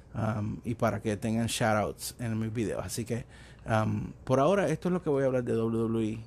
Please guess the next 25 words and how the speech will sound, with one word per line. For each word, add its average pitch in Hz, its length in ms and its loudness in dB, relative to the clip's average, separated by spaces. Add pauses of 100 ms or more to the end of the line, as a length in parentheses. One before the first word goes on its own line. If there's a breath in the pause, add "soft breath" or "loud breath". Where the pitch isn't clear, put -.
Ya 110 300 0
profundizaremos 120 840 -2 (520 loud breath)
en 117 160 0
temas 123 260 4
específicos, 123 720 -2 (440 loud breath)
um, 113 460 2 (800)
según 123 300 2
vayan 127 240 4
pasando 123 340 0
los 123 80 0
episodios, 131 560 0 (440 loud breath)
incluyan 131 640 2 (480)
qué 120 140 0
quieren 123 240 0
que 117 100 0
hablemos, 170 360 4
pero 113 340 -2
por 113 140 -2
el 110 80 0
momento, 117 420 0
pues, 104 280 -6
esto 113 320 -4
es 117 60 0
lo 117 120 0
más 113 200 -2